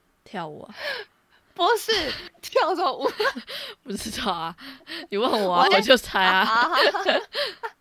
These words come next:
Speaker 2: 啊，<laughs> 我会就是开那个凯蒂瑜伽，然后找那种五到十分钟、十五分钟那种，就是只是简单拉筋的那种。
Speaker 1: 你看，差不多啊。<laughs>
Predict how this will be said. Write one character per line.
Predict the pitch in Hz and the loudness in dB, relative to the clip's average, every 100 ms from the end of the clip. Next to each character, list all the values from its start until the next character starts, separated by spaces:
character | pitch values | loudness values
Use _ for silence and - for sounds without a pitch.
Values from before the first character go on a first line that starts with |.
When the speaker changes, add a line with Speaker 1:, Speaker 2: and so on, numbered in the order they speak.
| - - | -16 -10
Speaker 2:
啊， | 330 - | -10 -10
<laughs> | - | -10
我 | 233 | -4
会 | 294 359 381 _ _ _ | -2 -2 -6 _ _ _
就 | - | -12
是 | 330 330 330 - | -10 -8 -10 -14
开 | - 277 302 | -10 -8 -8
那 | 311 | -6
个 | 269 240 _ _ | -6 -6 _ _
凯 | - - 220 | -14 -8 -6
蒂 | 226 320 277 | -4 -4 -4
瑜 | - 214 220 | -12 -12 -12
伽， | 214 262 247 | -4 -2 -2
然 | 226 240 | -4 -4
后 | 277 - | -4 -4
找 | 214 | -6
那 | 247 | -4
种 | 262 - | -6 -6
五 | 233 175 | -6 -2
到 | 254 254 | 2 2
十 | 254 - 202 196 214 | 0 -8 -12 -10 -10
分 | 214 208 240 | -8 -10 -4
钟、 | 202 214 | -4 -4
十 | - 202 | -10 -10
五 | 214 | -10
分 | 196 196 | -8 -10
钟 | 202 190 | -8 -8
那 | 214 | -6
种， | 214 165 - - | -6 -10 -12 -6
就 | 370 | -4
是 | 415 | -4
只 | 214 | -6
是 | 269 | -10
简 | 302 185 160 | -4 -6 -4
单 | 170 180 | -6 -2
拉 | 180 165 381 | 2 4 4
筋 | 185 | 2
的 | 180 | 0
那 | 339 | 0
种。 | |
Speaker 1:
你 | |
看， | |
差 | 349 | -2
不 | |
多 | 349 330 311 311 | -4 -2 0 2
啊。 | 302 302 | 2 2
<laughs> | 330 | 2